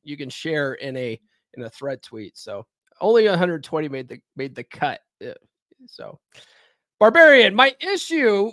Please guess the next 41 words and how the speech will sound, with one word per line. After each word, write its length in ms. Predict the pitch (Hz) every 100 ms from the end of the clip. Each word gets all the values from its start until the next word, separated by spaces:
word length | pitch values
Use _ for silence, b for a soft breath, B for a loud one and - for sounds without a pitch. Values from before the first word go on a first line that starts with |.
| 214
with 180 | 214 208
these 240 | 214 190
tests, 400 | - 180 165 -
where 180 | 170 247
do 80 | 247
you 120 | 240
start 380 | - 190 208 -
the 60 |
measurements? 840 | 160 156 170 139 90 - - - _ -
There 120 | 180
could 180 | 233 202
be 120 | 220
an 120 | 165
inch, 440 | 151 190 - - -
uh, 180 | 156 143 _
c-, 80 | - -
there 120 | 175 175
could 300 | - 233 185
be 140 | 214
an 80 | 170
inch 360 | - 190 - -
of 260 | 151 131 _
play. 460 | 139 139 160 170 -
I 80 | 185
mean, 300 | 208 196 - _ _ _ _ _ _ _ _ _
I 100 | -
think 260 | 208 254 339
they 140 | 247
all 140 | 226 220
start 300 | 214 233 233
at 100 | 165
the 40 |
base, 540 | 143 185 208 127 - -
at 80 | -
the 60 |
very 240 | 156 202 160
base. 540 | 135 180 110 - -
They're 120 | - 202
not 180 | 220
starting 380 | - 208 208 190
at, 160 | 170